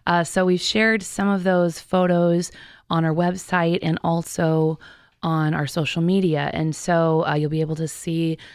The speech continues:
some of her pictures from their first stop in Paris. Uh, Bernadette went with the Missionaries of the Holy Spirit, uh, group, and they have a, a big group, I think, of about seventy some people. And,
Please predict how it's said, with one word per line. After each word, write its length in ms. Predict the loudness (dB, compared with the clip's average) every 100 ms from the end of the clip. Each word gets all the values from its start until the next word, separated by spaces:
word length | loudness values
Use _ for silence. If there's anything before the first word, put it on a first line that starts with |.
| _
some 160 | -4
of 140 | -4 -4
her 100 | -8
pictures 640 | -8 -8 -4 -2 -2 -4
from 320 | -4 -2 -2
their 200 | -2 -4
first 460 | -4 -2 -2 -4 -10
stop 440 | -4 -2 -2 -4
in 180 | -4 -4
Paris. 720 | -6 -8 -6 -4 -6 -8 -14 -20 -20 -14 -4
Uh, 220 | -2 -2
Bernadette 460 | -2 -4 -2 -4 -2
went 300 | -2 -2 -4
with 400 | -4 -2 -2 -6 _ _ -4
the 60 | -2
Missionaries 560 | -2 -4 -4 -2 -4
of 40 | -6
the 80 |
Holy 300 | -6 -2 -2
Spirit, 640 | -4 -8 -6 -2 -2 -4 -8 -10
uh, 120 | -8
group, 460 | -8 -4 -2 -2 -2
and 120 | -2
they 120 | -2
have 200 | -2 -4
a, 160 | -4 -6 -10 -20 _ -14
a 80 | -10
big 240 | -6 -4 -4
group, 260 | -4 -4
I 80 | -4
think, 240 | -6 -6
of 180 | -6 -12 -12
about 200 | -10 -8
seventy 760 | -8 -6 -4 -4 -2 -2 -2 -6 _ _ -16
some 380 | -4 -2 -2
people. 540 | -2 -6 -4 0 0 0
And, 460 | 0 2 2 0